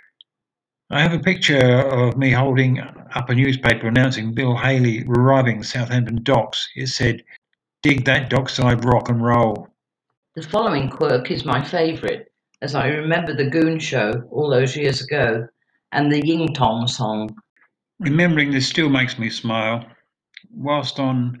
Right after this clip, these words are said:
Speaker 1: an operation in Troodos, the trucks were all lined up in an Indian wagon-style train, a, a semicircle, and parked opposite was the signals communication box van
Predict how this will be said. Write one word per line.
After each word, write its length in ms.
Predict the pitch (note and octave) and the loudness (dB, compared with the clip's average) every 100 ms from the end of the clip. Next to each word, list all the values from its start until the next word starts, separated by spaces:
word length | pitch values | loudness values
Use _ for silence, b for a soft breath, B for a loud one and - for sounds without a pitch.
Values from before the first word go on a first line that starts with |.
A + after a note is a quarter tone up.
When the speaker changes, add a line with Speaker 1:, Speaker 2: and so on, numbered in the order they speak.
| B B _ | B B _
Speaker 1:
an 120 | C3+ | -4
operation 460 | B2+ A#2+ D3 C3 - | -2 -2 -2 -2 0
in 120 | B2 | -2
Troodos, 640 | A#2+ - C3 A2+ A2 - - | -2 -2 -2 -2 -4 -6 -8
the 80 | |
trucks 380 | A#2 - D3 - | -8 -6 -6 -8
were 120 | C3 | -8
all 140 | D3 C3+ | -4 0
lined 380 | C3+ B2 A#2 A#2+ | 0 0 0 -2
up 300 | G#2+ - _ - B B B B B B | -4 -8 _ -20 B B B B B B
in 120 | C#3 B2 | -2 0
an 140 | A#2 | 2
Indian 420 | B2 B2 A#2 A#2 | 2 2 2 0
wagon-style 580 | B2 B2+ A#2 - A2+ G#2+ | 0 0 -4 -4 -4 -6
train, 560 | - A#2+ A#2 A2+ A2+ - - _ _ _ _ | -6 -4 -2 -2 -6 -20 -20 _ _ _ _
a, 100 | B2 A#2 - | -18 -18 -20
a 80 | G#2 | -16
semicircle, 760 | - C3 A#2+ A#2 B2 A2+ - | -6 -4 -4 -4 -4 -4 -6
and 160 | B2 A#2 | -12 -10
parked 340 | - C3 - | -6 -6 -4
opposite 440 | C#3 C3 - A#2 A2+ | -12 -12 -10 -8 -8
was 180 | A2+ - | -10 -10
the 80 | |
signals 680 | B2 - B2+ A#2+ A2+ - - - b b b b | -10 -6 -6 -6 -8 -12 -18 -18 b b b b
communication 840 | - B2+ A#2+ A#2 C3+ B2 B2 A#2 | -4 -2 -2 -2 -2 0 -2 -6
box 280 | A2+ B2 C3 | -6 -8 -8
van 400 | - G#2+ G2+ G2 | -12 -10 -10 -12